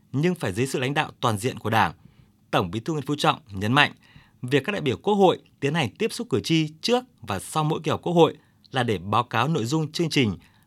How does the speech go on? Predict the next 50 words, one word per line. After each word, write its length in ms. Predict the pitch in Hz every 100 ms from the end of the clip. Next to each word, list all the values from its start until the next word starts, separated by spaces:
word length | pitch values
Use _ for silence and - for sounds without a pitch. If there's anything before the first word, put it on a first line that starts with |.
| -
và 200 | 104 113
tiếp 240 | - 220 -
thu 100 | 151
ý 80 |
kiến 240 | 147 131 135
góp 160 | 190
ý 180 | 151 127
của 180 | 151 117
cử 160 | - 95
tri 320 | 147 156 147 - _ _ -
để 220 | 139 120
tổ 240 | - 123
chức 160 | 98 220
kỳ 80 | 139
họp 180 | 110 -
thành 180 | 107
công. 300 | 95 151 147 135 _ _ _ _ -
Mà 200 | 110 117
quan 160 | 160
trọng 200 | 156 151 -
là 100 | 104
phải 140 | 98 92
thành 160 | 113 98
công 200 | 131 151
thực 140 | 123
chất. 240 | 104 190 - - _ _ - _ _ _ _ _ -
Theo 220 | 147 139 -
Tổng 140 | 101
Bí 80 | 101
thư, 260 | 156 156 143 _ _ _
thực 140 | 165 -
chất 140 | 220
ở 100 | 117
đây 280 | 143 160 151 _
chính 160 | - 175
là 80 | 151
nội 260 | 110 127
dung, 260 | 123 170 160 - _ - - -
kết 140 | 262 262
quả 120 | 123
kỳ 140 | 120
họp 220 | 117 110 - _ _
phải 260 | - 147 92 -
thể 140 | 95
chế 180 | - 120
hóa 260 | 120 117 151
chủ 160 | 165 107
trương 200 | 160 151
của 100 | 113
Đảng, 240 | 107